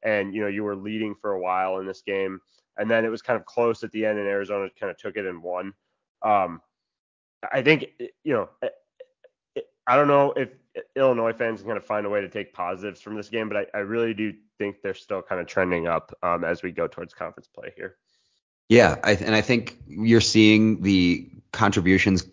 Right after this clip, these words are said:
Speaker 2: keep coming from, like, guys like Plummer and Frazier, and that's, that's what you need, especially if Curbelo is still on the shelf for, for a while. But, I mean, these guys are really starting to pick up their three-point shooting. They've shot over forty percent from three, I think, in the last couple games,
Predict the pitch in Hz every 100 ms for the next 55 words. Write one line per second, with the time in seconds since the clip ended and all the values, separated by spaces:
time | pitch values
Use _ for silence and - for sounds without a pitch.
0 | - - 92 - 95 92 90 104 82 76
1 | - 90 82 - 87 85 - - 87 90
2 | 87 80 - 95 92 87 82 76 - _
3 | _ _ - 101 95 98 - 95 92 87
4 | 87 87 80 71 - 92 - 87 82 -
5 | 95 80 82 82 - 82 80 73 85 85
6 | - - 90 78 69 - - 78 76 71
7 | 65 85 90 95 98 104 90 87 82 95
8 | 92 90 90 85 87 92 87 85 82 80
9 | 85 90 80 87 85 82 - 90 87 82
10 | 87 87 87 82 82 87 85 85 85 85
11 | 80 82 85 80 - 87 85 87 87 90